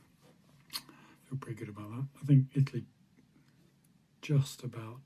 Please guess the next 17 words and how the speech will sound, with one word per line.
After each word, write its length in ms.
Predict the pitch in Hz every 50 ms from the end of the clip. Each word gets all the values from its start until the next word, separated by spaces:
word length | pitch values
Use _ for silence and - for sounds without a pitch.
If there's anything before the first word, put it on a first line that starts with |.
| - _ -
deserved 600 | - - 120 110 107 113 113 113 110 107 107 -
it. 180 | 117 117 127 139 - - - - - - - - - - - - - - _ -
It 60 | -
was 80 | 156 147
a 60 | 139
tale 280 | 139 - 165 160 143 135
of 220 | 123 107 - - -
four 420 | - - - - 147 139 131 123
halves. 500 | 110 147 151 135 131 98 95 - - - - -
Italy, 440 | 143 139 - - 120 110 110 107 101 - - - - - _ _ - - - - - - - - -
the 60 | 131
better 260 | 117 127 127 131 - -
team 180 | - 135 127
in 80 | 123 113
the 60 | 107
first 260 | 104 - 131 123 -
forty-five, 560 | - - 127 120 117 - - 120 120 120 120